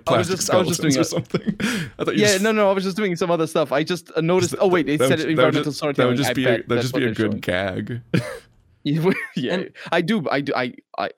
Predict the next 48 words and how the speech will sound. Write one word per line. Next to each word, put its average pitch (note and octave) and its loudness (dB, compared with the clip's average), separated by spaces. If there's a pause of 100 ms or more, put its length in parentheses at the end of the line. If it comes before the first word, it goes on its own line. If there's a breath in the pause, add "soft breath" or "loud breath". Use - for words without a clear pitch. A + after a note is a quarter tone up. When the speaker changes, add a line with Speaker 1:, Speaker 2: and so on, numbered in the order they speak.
(120)
Speaker 1:
they C#3+ 0
piss D3 2
Speaker 2:
It's - 2
like D3+ 4
Speaker 1:
me D3+ 4
Speaker 2:
the, A#2+ -6
Speaker 1:
off - -14
Speaker 2:
it's C3 0
Speaker 1:
a - 0
Speaker 2:
like D3 4
Speaker 1:
lot. - 2
Speaker 2:
the C#3+ 2
equivalent B2 0
of G#2 -2
the G2+ 2
"it G#2 0
w-, G2+ -4
just G#2 -2
works" G2+ -2
quote, - -4
except G#2 -2
actually F#2+ -2
saying F#2+ -2
something, G2 -6
'cause F2 -6
that's F#2 -4
just - -6
a - -4
boring F#2 -4 (100)
meme. F2+ -2 (1500)
Speaker 3:
Yeah. G2+ -4 (360)
I D3 0
Speaker 1:
Yeah, D3+ 2
Speaker 3:
mean, - -2
I D#3+ -4
Speaker 1:
it's E3 -4
Speaker 3:
think B3 -2
Speaker 1:
just - -10
stupid. C#3 -2
Speaker 3:
too, E3+ -2
Speaker 1:
But F#3+ 0 (140)
I F3 -2
Speaker 3:
the F3+ 0
Speaker 1:
think, C4+ -2
Speaker 3:
thing B3+ 0
Speaker 1:
like, G#3 2
Speaker 3:
is, G3 -6 (400)
Speaker 1:
the, E3+ -2